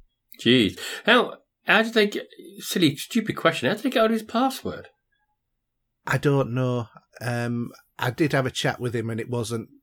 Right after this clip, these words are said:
Speaker 2: what I would have said is a very strong password. We've since had a chat about passwords.
Speaker 1: Yeah.
Speaker 2: Um, so, yeah, so his, his account was, uh,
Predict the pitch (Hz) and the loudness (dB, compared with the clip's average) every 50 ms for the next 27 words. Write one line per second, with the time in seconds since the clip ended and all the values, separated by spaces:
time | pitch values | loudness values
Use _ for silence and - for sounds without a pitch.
0 | _ _ - 113 110 120 - 110 120 120 110 110 98 - - - - - 98 87 | _ _ -10 -6 -6 -6 -4 -4 -4 -4 -4 -4 -6 -8 -10 -10 -8 -8 -8 -8
1 | 110 92 - 101 - 110 107 101 98 - - - 113 104 101 92 - - 98 90 | -10 -10 -10 -8 -6 -6 -6 -6 -6 -8 -8 -8 -8 -8 -8 -10 -10 -10 -12 -10
2 | - - - 107 90 87 - 110 98 - - 120 107 - - 104 95 92 - - | -10 -10 -10 -10 -10 -8 -8 -10 -10 -8 -8 -8 -8 -8 -10 -12 -14 -12 -12 -10
3 | 110 107 - - - 90 - - - - - 85 - - - 92 95 - - - | -10 -10 -10 -10 -10 -10 -10 -12 -14 -14 -16 -14 -14 -16 -16 -14 -14 -14 -14 -16
4 | - - _ _ _ _ _ _ - - 107 101 92 85 82 - - - _ - | -18 -20 _ _ _ _ _ _ 0 4 4 4 4 4 -2 -6 -10 -18 _ -20
5 | - - _ _ - - - _ _ _ _ - 120 110 110 110 110 110 113 110 | -20 -20 _ _ -20 -20 -20 _ _ _ _ -6 -4 -4 -4 -4 -4 -6 -6 -8
6 | 110 104 - _ _ _ - - _ - - - - 139 123 113 113 113 113 110 | -10 -10 -14 _ _ _ -20 -20 _ -12 -8 -6 -2 -2 -2 0 0 -2 -2 -2
7 | 110 104 - - _ _ _ _ _ _ _ _ _ - _ _ _ _ _ _ | -4 -6 -10 -14 _ _ _ _ _ _ _ _ _ -20 _ _ _ _ _ _
8 | _ _ _ _ _ _ _ 143 131 123 123 123 117 - - 131 117 117 113 - | _ _ _ _ _ _ _ -4 -2 -2 -2 -2 -4 -4 -4 -2 -2 -2 -2 -2
9 | - 131 131 139 135 - - 127 131 120 113 - _ _ 113 110 110 107 107 101 | -4 -2 -2 -2 -4 -2 -2 -2 -2 -2 -4 -8 _ _ -8 -6 -4 -4 -4 -6
10 | - - - 113 110 104 104 107 104 101 | -6 -6 -4 -4 -2 -2 -2 -2 -4 -6